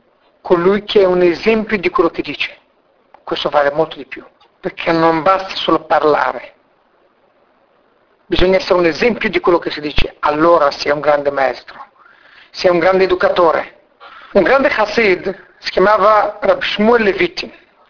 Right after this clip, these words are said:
Lui usava dire che una persona che fa tanti discorsi sempre in pubblico si chiama Darshan, uno che fa sempre discorsi di avvicinare le persone, di fare teshuvah.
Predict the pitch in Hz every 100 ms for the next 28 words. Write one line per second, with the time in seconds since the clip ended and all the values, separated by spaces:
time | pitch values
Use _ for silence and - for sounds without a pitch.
0 | _ _ _ 226 269 233 233 208 190 185
1 | 160 156 180 - _ _ _ _ _ _
2 | _ _ _ _ - 202 196 202 190 -
3 | 254 269 269 - 196 190 185 185 180 -
4 | _ _ _ - - 226 226 214 180 -
5 | - 202 - - 180 - 185 180 180 170
6 | 190 160 160 - 160 160 - 190 185 180
7 | 160 - - 170 135 123 120 _ - -
8 | - 269 285 277 - 214 240 233 170 -
9 | 254 247 220 - 220 214 214 208 180 180
10 | - 180 160 156 196 185 - 233 247 220
11 | 214 214 190 180 165 175 170 175 156 214
12 | 196 226 214 220 -